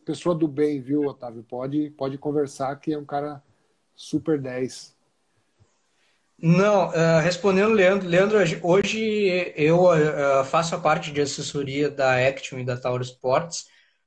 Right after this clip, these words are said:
Speaker 2: onde a gente trabalha com o Daniel Franco, que é treinador do União Frederiquense,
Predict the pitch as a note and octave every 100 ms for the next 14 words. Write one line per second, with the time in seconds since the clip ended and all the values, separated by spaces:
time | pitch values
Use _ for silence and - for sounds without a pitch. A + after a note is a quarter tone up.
0 | _ D3 D#3+ D3+ F3+ - F#3+ E3 F#3 G3
1 | F#3 E3 E3 E3+ F3 - G3 A#3+ - _
2 | _ _ - _ _ - C#3 C3 D3 D3+
3 | D3 D#3+ E3 D3+ C#3+ D3 D#3+ D3 C#3 C3
4 | - C3+ G3 - -